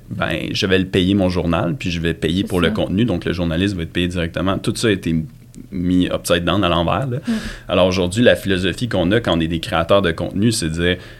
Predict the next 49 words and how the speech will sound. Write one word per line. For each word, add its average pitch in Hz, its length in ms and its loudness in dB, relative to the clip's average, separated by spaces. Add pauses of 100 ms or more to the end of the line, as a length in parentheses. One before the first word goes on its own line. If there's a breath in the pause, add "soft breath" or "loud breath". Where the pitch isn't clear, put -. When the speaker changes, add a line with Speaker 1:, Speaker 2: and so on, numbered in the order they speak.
(260 loud breath)
Speaker 1:
je 92 180 -8
vais 92 180 4
le 85 400 4 (400)
rendre 101 440 2
gratuitement 90 640 2
pour 101 160 -6
que - 60 -10
ça 90 80 0
intéresse 87 480 0
le 90 100 0
plus - 160 -6
grand 90 220 2
nombre 90 200 2
d'individus, 82 560 -2
puis 127 120 0
il - 20 0
y - 20 -2
a - 0 -
quelqu'un 101 280 0
qui 92 80 -4
va 87 80 0
me 85 80 -2
payer 87 180 0
en 92 100 2
arrière 85 380 2
pour 85 140 -4
pouvoir 82 300 -2
soit 107 200 2
faire 90 280 2
une 85 120 2
pub 117 320 2
ou - 40 -6
soit 98 200 -2
pouvoir 87 280 0
positionner 87 440 -2
un 87 80 0
produit. 80 420 -6
Donc, 80 200 -6
c'est - 100 -2
un 95 60 2
peu 110 140 2
ça 151 120 0
notre 123 220 4
mindset, 90 400 0
puis - 120 -6
on 85 60 -2
se 92 140 -2
l'est 87 160 -2
fait 110 160 2